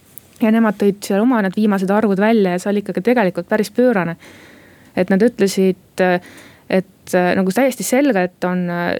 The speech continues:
siis alla kolmekümnest inimeste, äh, siis korteriostude arv vähenenud ja samas on nagu see laenu, keskmise laenu summa hind on umbes sada tuhat eurot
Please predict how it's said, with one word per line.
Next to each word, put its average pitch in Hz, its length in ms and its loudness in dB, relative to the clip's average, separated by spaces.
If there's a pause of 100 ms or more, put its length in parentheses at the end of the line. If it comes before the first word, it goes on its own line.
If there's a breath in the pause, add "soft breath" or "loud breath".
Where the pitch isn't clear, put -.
siis 190 180 -4
alla 214 240 2
kolmekümnest 196 800 0
inimeste, 185 480 -2
äh, 175 520 -4
siis - 220 -16
korteriostude 190 920 -2
arv 196 280 0
vähenenud 240 680 -2 (840 loud breath)
ja 180 540 2
samas 220 540 -2
on 185 80 -2
nagu 175 120 -6
see 180 120 -4
laenu, 208 600 0 (140)
keskmise 190 640 -2
laenu 214 420 0
summa 196 460 -2
hind 247 240 2
on 185 160 -2
umbes 180 240 -8
sada 196 500 -2
tuhat 175 320 -4
eurot 330 400 -2